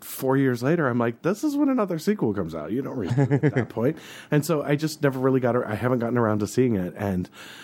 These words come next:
Speaker 1: I didn't hear anything great about it. So I was like, "Eh, I'll see it when it comes out on cable." <laughs>
Speaker 2: Now, I, wh-, now you said I got, I gotta get into this. You went to C E S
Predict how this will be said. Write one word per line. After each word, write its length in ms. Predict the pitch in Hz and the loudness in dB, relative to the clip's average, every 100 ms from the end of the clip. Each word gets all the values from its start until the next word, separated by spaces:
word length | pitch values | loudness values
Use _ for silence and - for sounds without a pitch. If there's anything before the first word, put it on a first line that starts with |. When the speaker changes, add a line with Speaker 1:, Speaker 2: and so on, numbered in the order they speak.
| - | -6
Speaker 1:
I 100 | - | 2
didn't 260 | 135 143 143 | 2 2 0
hear 260 | 127 131 107 | 0 0 2
anything 380 | 110 107 104 | 2 2 0
great 340 | 80 - 85 123 | -2 -4 -4 -2
about 320 | 139 156 160 | 0 2 2
it. 200 | 175 - | 2 0
So 100 | 147 | 0
I 20 | |
was 120 | 135 | 2
like, 140 | 143 143 | 2 2
"Eh, 120 | 175 170 - | 2 0 -2
I'll 60 | |
see 160 | 170 170 | 0 4
it 60 | 135 | 4
when 80 | 101 | 2
it 60 | |
comes 180 | - 85 | -2 -6
out 120 | 80 | -6
on 80 | 80 | -6
cable." 360 | - 87 85 113 170 - | -4 -2 -2 0 2 2
<laughs> 40 | |
Speaker 2:
Now, 100 | 165 | 2
I, 120 | 170 180 - | 2 -2 0
wh-, 260 | 175 - - | 0 0 0
now 260 | 165 165 160 | 2 2 2
you 240 | 156 180 | 4 4
said 400 | 208 196 170 156 151 | 2 2 2 2 0
I 140 | 151 | 0
got, 180 | 147 156 | 0 0
I 160 | 143 139 | 2 2
gotta 260 | 143 143 | 2 2
get 160 | 123 110 | 4 4
into 160 | 104 | 4
this. 240 | 98 95 - - - - | 4 2 -2 -12 -8 0
You 100 | 165 | 2
went 100 | 170 | 4
to 80 | |
C 280 | 143 151 131 | 2 4 4
E 20 | |
S 420 | 127 143 - - | 2 0 -2 -8